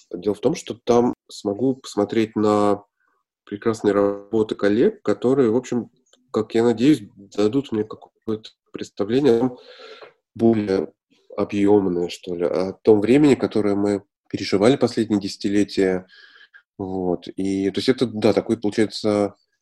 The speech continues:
отпечаток эпохи, который хорошо бы осознать и, э, рассмотреть при переходе в к-, новой какой-то эпохе, которая, похоже, что нас в ближайшее время ждет. То есть, э, я, да, в любом случае пойду на выставку из любопытства,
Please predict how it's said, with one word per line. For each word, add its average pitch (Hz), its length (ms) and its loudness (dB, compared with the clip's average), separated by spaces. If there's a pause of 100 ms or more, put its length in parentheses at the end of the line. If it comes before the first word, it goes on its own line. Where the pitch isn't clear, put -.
(200)
отпечаток - 560 -2
эпохи, 123 760 2 (140)
который 120 400 -4
хорошо 110 440 -4
бы 113 320 0 (160)
осознать 101 1000 0
и, 101 380 -4
э, 92 680 -2
рассмотреть 104 840 -2 (180)
при 104 160 -8
переходе 107 680 -2
в - 260 -20
к-, - 120 -20 (220)
новой 107 400 2
какой-то 90 440 -8
эпохе, 135 280 -4
которая, 101 300 0
похоже, 113 380 -2
что 101 180 -2
нас 107 300 -4 (640)
в - 40 -16
ближайшее 98 480 -6
время 101 360 0
ждет. 92 540 -6 (260)
То - 60 -12
есть, - 280 -16
э, 101 280 2
я, 131 180 4
да, 113 280 2
в 87 200 -6
любом 110 240 2
случае - 340 -2
пойду 110 260 4
на 117 80 6
выставку 131 640 0
из 107 100 2
любопытства, 113 680 -4